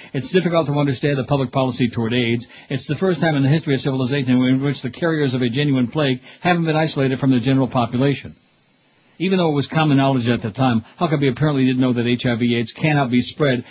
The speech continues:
by casual contact like a genuine plague. Similarly, Huckabee has said that extraordinary means are being taken to make sure these detainees at Guantanamo are being given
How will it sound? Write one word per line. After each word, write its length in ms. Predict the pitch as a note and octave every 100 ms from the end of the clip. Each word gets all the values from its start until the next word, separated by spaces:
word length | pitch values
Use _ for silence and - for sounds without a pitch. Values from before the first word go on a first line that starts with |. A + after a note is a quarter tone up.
| -
by 140 | - C3
casual 460 | - D3 B2+ B2+
contact 500 | A#2 D#3+ D#3 B2 A2
like 160 | A#2+ A2
a 40 |
genuine 420 | A2 A#2+ A#2 A2 G2+
plague. 440 | C#3+ A#2+ F#2 F2 _ _ _ _ _ _ _ -
Similarly, 500 | - G#3 D#3 C3 C#3+
Huckabee 380 | C#3+ C#3 C3
has 100 | B2+
said 160 | C3+ C#3+
that 160 | C#3 C3
extraordinary 640 | A#2+ - E3+ E3 D3+ C#3
means 320 | C#3 D#3 C3+
are 80 | A#2+
being 220 | A#2 A2+
taken 240 | C3+ B2+ B2
to 60 |
make 160 | B2+ B2
sure 120 | C3+
these 240 | B2+ A#2+
detainees 760 | A#2+ B2 - D3+ D3 C3+ B2 B2 - - -
at 160 | B2
Guantanamo 720 | A#2 A#2+ A#2 C#3+ C#3+ B2+ A#2 B2+
are 120 | B2
being 180 | C3 B2+
given 300 | C3+ C3+